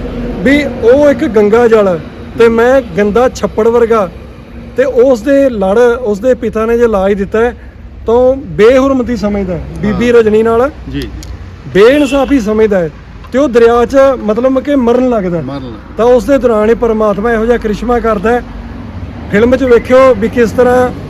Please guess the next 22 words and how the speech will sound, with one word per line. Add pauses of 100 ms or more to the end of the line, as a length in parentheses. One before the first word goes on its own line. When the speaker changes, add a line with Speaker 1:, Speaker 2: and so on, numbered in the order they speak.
(120)
Speaker 1:
<coughs>
ਪਿੰਗਲੇ
ਕੋੜੀ
ਨੂੰ (460)
ਉਹ
ਕਿਵੇਂ
ਬਚ
ਜਾਂਦਾ
ਹੈ, (340)
ਦਰਿਆ
'ਚ
ਡੁੱਬਣ
ਤੋਂ
ਕਿਵੇਂ
ਬਚ
ਜਾਂਦਾ
ਹੈ। (640)
ਤੇ
ਇਸ
ਦੇ
ਨਾਲ
ਨਾਲ